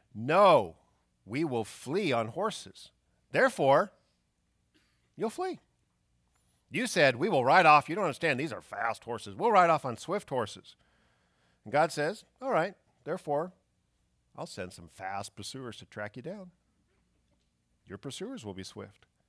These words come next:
So what this is talking about is when, when the circumstances of life get harder and harder, we tend to pick up the pace. And this kinda makes sense. I mean, problems don't solve themselves,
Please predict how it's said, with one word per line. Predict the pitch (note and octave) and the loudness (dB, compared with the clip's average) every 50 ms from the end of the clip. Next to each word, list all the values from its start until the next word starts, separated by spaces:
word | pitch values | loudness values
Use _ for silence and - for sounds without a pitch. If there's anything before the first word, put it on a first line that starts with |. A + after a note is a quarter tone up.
| _ _ _ _ _ _ _ _ _ _ _ _ _ _ _ _ _ _ _ _ _ | _ _ _ _ _ _ _ _ _ _ _ _ _ _ _ _ _ _ _ _ _
So | - G3+ | -2 2
what | G#3+ C4 B3+ | 2 2 2
this | C4+ G#3+ | 0 -2
is | - | 0
talking | G3+ A3 A3 F#3 | 0 0 2 2
about | D#3+ | 0
is | C#3 E3+ | -2 -2
when, | G#3 F#3 E3 F#3+ | -4 -4 -2 -2
when | G3 G#3+ G3+ | 0 2 4
the | F#3 F3 F3 D#3+ | 4 4 4 2
circumstances | - - C4 C4 C4+ A#3+ - G#3 G#3 F#3+ E3 D#3+ D#3+ | 0 -4 -4 -4 -4 -6 -4 -2 -2 -2 -2 -2 -2
of | D3+ C#3+ | 0 2
life | D3+ D#3+ D#3+ - | 2 2 2 2
get | - C3+ A#2 | 0 -2 0
harder | A#2 D3+ F3 F#3 E3+ | 2 2 2 2 0
and | D3 C3+ | -2 -2
harder, | D3 F3 E3+ C#3+ B2 B2+ C#3 D3+ - _ _ _ _ _ _ | 0 0 2 2 2 0 0 -4 -8 _ _ _ _ _ _
we | A2 C#3+ A#3 | -10 -10 -8
tend | - - C#3+ D3 | -6 -6 -6 -6
to | C#3 | -6
pick | - D3+ D3 - | -8 -8 -6 -6
up | D#3 - | -8 -8
the | - - | -10 -12
pace. | - B3+ C#4+ B3 - - - - | -12 -12 -12 -12 -16 -20 -20 -18
And | F#3+ F3 | -12 -10
this | A#3+ C#4 - - | -10 -10 -10 -10
kinda | - - B3 D#4 E4+ | -10 -10 -8 -8 -8
makes | A#3 A3 A3 - | -8 -8 -8 -10
sense. | - - G#3+ A#3 E3+ - - - - - _ _ _ _ _ _ _ _ _ _ - _ - | -8 -8 -8 -8 -8 -12 -16 -20 -20 -20 _ _ _ _ _ _ _ _ _ _ -20 _ -8
I | G3+ | -8
mean, | A3 | -6
problems | - D#3 F#3 B3+ C4 G#3+ | -2 0 0 0 0 -2
don't | - G3+ E3+ C#3+ | -4 -4 -4 -2
solve | - D#3+ D#3+ F3 E3+ | -2 2 2 2 2
themselves, | D#3+ C3 A2+ - A#2+ A2 A#2 D#3+ G#3 - - - | 0 -6 -4 -2 0 0 0 -2 -4 -6 -14 -20